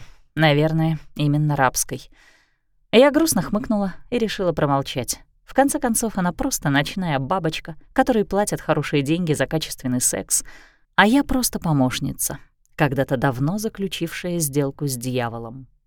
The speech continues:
У нас обеих особые условия труда. Пусть мы и не на равных, но я думаю, что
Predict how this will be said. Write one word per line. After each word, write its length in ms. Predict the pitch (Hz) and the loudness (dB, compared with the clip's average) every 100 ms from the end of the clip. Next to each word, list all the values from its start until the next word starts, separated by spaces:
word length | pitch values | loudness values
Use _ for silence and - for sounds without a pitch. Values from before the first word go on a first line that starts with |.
| _ _ _ _ _ _ | _ _ _ _ _ _
У 100 | - | 2
нас 180 | 208 247 | 4 6
обеих 380 | 277 277 277 160 | 6 6 2 2
особые 400 | 143 - 143 143 | 2 2 4 4
условия 420 | 147 156 147 139 | 2 2 4 2
труда. 460 | 139 151 139 135 127 - _ _ _ _ | 0 -4 0 0 0 -10 _ _ _ _
Пусть 300 | - 202 196 | 4 4 4
мы 200 | 185 180 | 2 2
и 20 | |
не 120 | 170 165 | 2 4
на 160 | 160 | 6
равных, 480 | 180 214 202 202 - - _ _ _ _ | 8 6 4 -4 -6 -18 _ _ _ _
но 100 | - | 4
я 180 | 240 285 | 6 6
думаю, 280 | 262 247 240 | 4 4 2
что 520 | 214 - 214 202 190 | 0 -2 0 0 -2